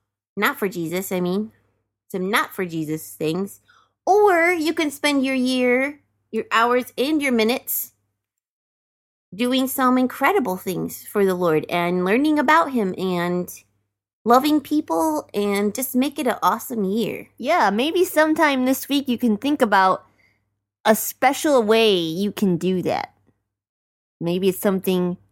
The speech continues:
Speaker 2: you've done previous years and you just loved it so much you wanna do it again. Maybe, like, um, helping out, maybe clean your church or something.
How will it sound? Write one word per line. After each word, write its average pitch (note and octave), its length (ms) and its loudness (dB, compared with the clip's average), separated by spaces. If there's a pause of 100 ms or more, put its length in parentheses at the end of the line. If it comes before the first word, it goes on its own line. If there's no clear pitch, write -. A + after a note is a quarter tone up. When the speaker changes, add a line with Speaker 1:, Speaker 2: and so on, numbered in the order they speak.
Speaker 2:
you've F3 340 -2
done F3 480 4 (120)
previous G3 580 0
years D4+ 560 2
and D#3 560 0 (580)
you F3 300 2
just F#3 220 2
loved F#3+ 340 4
it G#3 160 2
so A3 340 2
much G#3 400 2
you G#3+ 80 2
wanna F3+ 220 4
do A#3+ 340 0
it A#3 80 2
again. A3 460 0
Maybe, F#3+ 340 0
like, F3 520 -2 (720)
um, D3 500 -4
helping F#3+ 480 2
out, E3+ 340 4 (380)
maybe E3 240 0
clean F3 500 2
your D#3+ 160 2
church - 440 0
or D#4+ 100 6
something. F#4+ 720 0